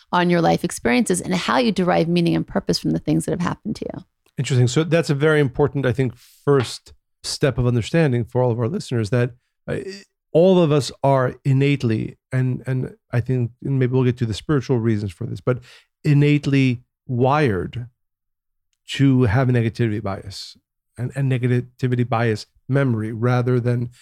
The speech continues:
Speaker 2: both seeing in the present the positive,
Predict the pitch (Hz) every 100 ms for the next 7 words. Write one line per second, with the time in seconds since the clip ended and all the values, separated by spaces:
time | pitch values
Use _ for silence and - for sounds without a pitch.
0 | _ _ - 123 127 123 - 139 127 120
1 | 110 - 165 156 139 123 127 127 123 120
2 | 120 120